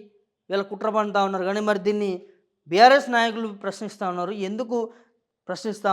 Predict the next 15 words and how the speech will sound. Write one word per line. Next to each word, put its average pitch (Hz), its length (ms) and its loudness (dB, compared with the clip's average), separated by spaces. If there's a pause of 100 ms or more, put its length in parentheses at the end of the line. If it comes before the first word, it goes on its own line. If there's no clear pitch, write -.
ఉన్నారు, 175 260 -4 (360)
ఎందుకు 226 360 -4
దీన్ని 233 320 -2 (420)
అది 170 160 -14
చేయకూడదని 214 520 0
చెప్పి 196 180 -4
తెలంగాణ 196 460 0
రాష్ట్ర 196 260 -4
ప్రజలకు 175 340 -8
చెప్పాల్సిన 185 420 -2
అవసరం 180 300 -4 (120)
లేదా 185 280 4 (600)
అని 190 140 -6
అడుగుతా 196 380 0
ఉన్నారు. 190 260 -2